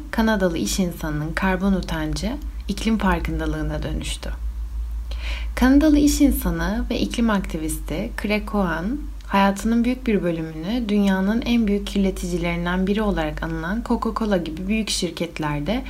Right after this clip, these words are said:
üst düzey yönetici pozisyonlarında çalışarak geçirmesinin ardından insan faaliyetlerinden kaynaklanan iklim krizinin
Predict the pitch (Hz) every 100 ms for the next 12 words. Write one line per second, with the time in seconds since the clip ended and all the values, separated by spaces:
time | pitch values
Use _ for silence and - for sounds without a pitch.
0 | - - - 247 240 233 202 208 202 196
1 | 196 202 220 214 202 - - 170 165 175
2 | 220 233 214 202 214 196 180 - 151 175
3 | 175 175 196 196 175 156 147 143 139 190
4 | 285 - - - 202 214 214 269 262 240
5 | 208 202 190 180 185 185 185 196 202 202
6 | 185 175 - 175 170 175 202 - 226 -
7 | 190 175 165 156 190 285